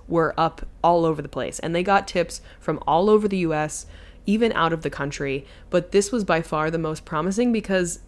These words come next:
these were from close friends of the Anglin brothers. So it's not like, "Oh, I saw a man that looked like the Anglin brothers in seven eleven, but I don't know them personally."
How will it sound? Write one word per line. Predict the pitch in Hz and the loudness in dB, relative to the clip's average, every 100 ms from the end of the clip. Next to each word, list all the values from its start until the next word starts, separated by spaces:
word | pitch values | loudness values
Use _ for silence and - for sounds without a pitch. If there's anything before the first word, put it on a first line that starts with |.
| - | -12
these | 190 208 240 | -2 0 2
were | 254 | 0
from | - 202 185 165 - | 0 -2 0 -4 -6
close | - 220 220 | 0 2 2
friends | - 170 165 165 | 0 0 0 -4
of | - 156 | -6 -6
the | 156 - | -6 -6
Anglin | 143 143 143 | -6 -4 -4
brothers. | 143 117 - | -4 -4 -2
So | 175 | 0
it's | 170 - | 0 0
not | 196 | 0
like, | 208 180 - | 0 -4 -2
"Oh, | 226 226 185 160 - - | 2 4 4 2 -2 -4
I | 175 | -2
saw | 180 208 202 | 0 2 2
a | 185 | 2
man | 180 190 185 160 156 | 2 2 0 -2 0
that | 160 156 | 0 0
looked | 160 170 214 214 - - | -2 2 2 2 -4 -8
like | 170 156 151 - - | -4 -4 -6 -12 -8
the | 180 | -4
Anglin | 170 165 170 | -2 -2 -2
brothers | 160 160 151 151 - | -4 -2 -2 -4 -4
in | 170 160 156 156 190 | -2 -2 -4 -8 -8
seven | - 190 165 | -2 -2 -2
eleven, | 160 175 160 151 | -2 -2 -2 -4
but | 151 | 0
I | 165 | 0
don't | 175 165 | 0 0
know | 175 175 | 0 0
them | 156 | -2
personally." | - 202 196 160 156 | -2 -2 -2 -6 -8